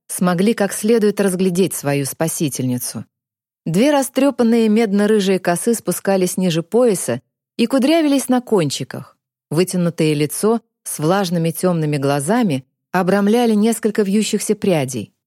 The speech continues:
Мастерица была одета в глухое тёмное платье с кожаным корсетом и асимметричной многоярусной юбкой. Бёдра обхватывал кожаный пояс с подсумками, карманами и скобками.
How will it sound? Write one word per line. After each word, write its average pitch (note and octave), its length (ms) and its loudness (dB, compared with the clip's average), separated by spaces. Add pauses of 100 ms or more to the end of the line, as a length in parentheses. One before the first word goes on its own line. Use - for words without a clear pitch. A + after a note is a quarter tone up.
(320)
Мастерица C4+ 560 2
была A#3+ 320 2
одета A#3 380 0
в G3+ 60 -4
глухое A#3 500 2
тёмное G#3+ 420 2
платье A3+ 560 0 (240)
с - 160 -12
кожаным A3+ 460 2
корсетом G#3+ 680 -2 (220)
и G3+ 80 0
асимметричной G#3+ 800 0
многоярусной G#3 760 0
юбкой. E3+ 540 -4 (580)
Бёдра G3 420 2
обхватывал F#3+ 640 -2
кожаный F#3+ 460 0
пояс E3+ 500 0 (200)
с - 120 -12
подсумками, E3 760 -2
карманами D#3 640 0
и D#3+ 180 -6
скобками. B2 760 -4